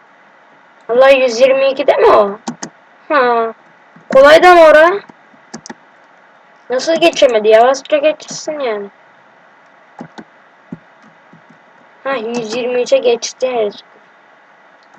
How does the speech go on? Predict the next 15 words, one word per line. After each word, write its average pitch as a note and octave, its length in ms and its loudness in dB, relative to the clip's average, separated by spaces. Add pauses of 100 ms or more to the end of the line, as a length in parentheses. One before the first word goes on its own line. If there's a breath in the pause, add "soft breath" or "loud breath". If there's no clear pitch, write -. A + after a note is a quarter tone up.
(1300)
Orası B3+ 360 2
zaten D#4+ 440 2
bayağı D4 320 6
bir C4 60 -2
kolay. D4 340 4
Orayı, C4 300 4 (160)
orayı C4+ 320 6
hemen C#4 300 -2
bitirir. A#4+ 340 -2 (380)
Tamam, A3+ 400 -4
Uğur B3 280 2
geldi. A#3+ 500 2 (1400)
Su C4 200 -2
beyazlara C4 520 4
basmayacağız. A#3+ 800 0